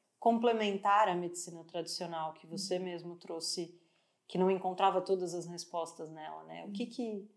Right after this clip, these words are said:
Speaker 1: o que que é, de fato, a medicina antroposófica?
Speaker 2: Então, a, a medicina antroposófica,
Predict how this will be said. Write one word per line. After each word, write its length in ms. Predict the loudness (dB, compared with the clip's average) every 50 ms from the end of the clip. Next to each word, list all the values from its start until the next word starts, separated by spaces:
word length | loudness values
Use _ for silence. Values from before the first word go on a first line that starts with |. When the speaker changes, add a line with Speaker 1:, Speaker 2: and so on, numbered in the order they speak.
| _
Speaker 1:
o 40 | _
que 120 | -2 -2 0
que 140 | 4 8
é, 120 | 8 8 8
de 160 | 8 2 -2
fato, 260 | -2 -2 -2 -2 -6
a 40 | -12
medicina 340 | -14 -14 -14 -14 -14 -14 -16
antroposófica? 680 | -14 -16 -16 -12 -12 -10 -10 -8 -10 -12 -14 -18 _ _ _ _ _ 8
Speaker 2:
Então, 400 | 8 10 10 6 4 4 2 -4 -2
a, 480 | 0 0 2 2 0 -2 -2 -4 -6 -6
a 80 | 0 2
medicina 440 | 4 4 6 6 8 8 10 10 10
antroposófica, 1080 | 10 8 6 0 -2 -2 -2 -2 -2 -2 -2 -2 -4 -6 -10 -10 -10 -8 -10 -10 -6